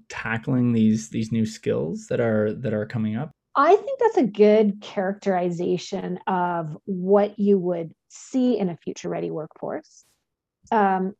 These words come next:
Speaker 2: really, future ready just means that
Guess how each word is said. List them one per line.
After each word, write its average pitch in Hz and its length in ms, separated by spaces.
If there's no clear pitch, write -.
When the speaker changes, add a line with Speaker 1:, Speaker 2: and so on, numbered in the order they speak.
Speaker 2:
really, 269 560
future 349 360
ready 202 340
just 180 260
means 185 480
that 185 320